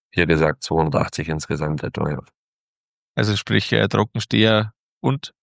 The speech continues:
Speaker 2: melkende Kühe dann, gell?
Speaker 1: Genau, richtig, ja.
Speaker 2: Ja.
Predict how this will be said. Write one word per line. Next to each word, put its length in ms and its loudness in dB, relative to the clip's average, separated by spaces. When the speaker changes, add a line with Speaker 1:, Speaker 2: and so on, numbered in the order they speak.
Speaker 2:
melkende 440 0
Kühe 240 2
dann, 220 0
gell? 220 2
Speaker 1:
Genau, 280 4
richtig, 380 -6
ja. 80 -8
Speaker 2:
Ja. 180 0